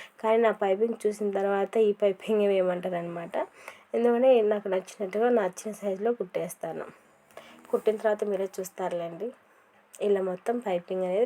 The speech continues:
వేసేసుకోండి. మీకు ఈ పైపింగ్ లేకపోతే థ్రెడ్ పైపింగ్ థ్రెడ్తో కుట్టేసుకొని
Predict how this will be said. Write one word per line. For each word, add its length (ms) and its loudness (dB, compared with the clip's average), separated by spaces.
వేసేసుకోండి. 640 -6
మీకు 200 2
ఈ 20 4
పైపింగ్ 380 0
లేకపోతే 280 -2
థ్రెడ్ 300 0
పైపింగ్ 400 2
థ్రెడ్తో 400 0
కుట్టేసుకొని 560 0